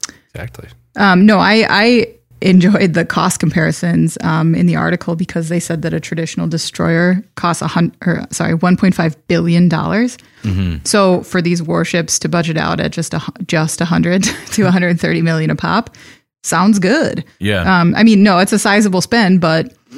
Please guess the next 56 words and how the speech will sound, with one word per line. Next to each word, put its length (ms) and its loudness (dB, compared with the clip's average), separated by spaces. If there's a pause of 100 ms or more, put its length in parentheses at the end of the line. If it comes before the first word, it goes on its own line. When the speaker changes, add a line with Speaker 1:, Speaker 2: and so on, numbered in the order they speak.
(500)
Speaker 2:
to 100 0
the 100 -2
point 240 -2
made 140 0
in 80 0
the 100 0
article, 720 -4
it 140 -8
kinda 260 -4
thins 420 -2
the 100 -4
risk 340 -4
of 100 -8
losing 440 -4
a 80 -6
single 340 -4
vessel 640 -6 (300)
when 140 0
the 60 -2
cost 340 -6
is 80 -6
spread 260 -6
out 180 -4
a 40 -6
bit, 300 -6
and 180 -4
the 40 0
Navy 320 -2
wants 420 -6
about 460 -8
thirty 540 -2
of 140 -6
these, 340 -4
it 100 -8
says. 380 -4 (220)
Speaker 3:
Yeah. 240 -2 (440)
Speaker 2:
Um, 600 0 (680)
and 360 2
it's 260 -6
unclear 580 0
how 220 0
many 260 2
stay 560 -4
in 120 0
Hawaii. 400 -2
I 80 -4
think 200 -4
Hawaii 300 -4
is 140 -6
kinda 240 -4
where 240 -6
this 180 -10
is 120 -10
happening 400 -4
now, 240 -2
but, 240 -8